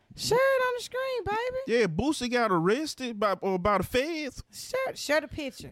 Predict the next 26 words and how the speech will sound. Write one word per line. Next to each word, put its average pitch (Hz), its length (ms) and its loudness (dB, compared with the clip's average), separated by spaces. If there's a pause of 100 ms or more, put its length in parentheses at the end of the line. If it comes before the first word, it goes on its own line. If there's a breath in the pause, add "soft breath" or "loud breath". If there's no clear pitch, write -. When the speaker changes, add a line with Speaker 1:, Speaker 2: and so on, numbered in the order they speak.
Speaker 2:
Good 269 300 4
Lord. 208 480 0
Hold 262 260 0
on. 113 440 0 (380)
Speaker 1:
Share 233 340 -4
the 254 60 -6
picture. 226 280 -8
Share 262 260 0
the 269 60 0
Speaker 2:
Hold 247 140 4
Speaker 1:
picture. 202 100 4
Speaker 2:
on, 170 140 4
Speaker 1:
Share 156 160 2
Speaker 2:
y'all. 143 80 2
Speaker 1:
the 120 80 0
Speaker 2:
I'm 208 40 4
Speaker 1:
picture. 190 180 -2
Speaker 2:
finna 143 200 -4
do 113 160 -2
a 110 40 -2
screen 113 500 0
share. 82 380 -10 (500 soft breath)
So 160 200 2
my 160 200 4
boy 240 320 4
Boosie. 175 760 -2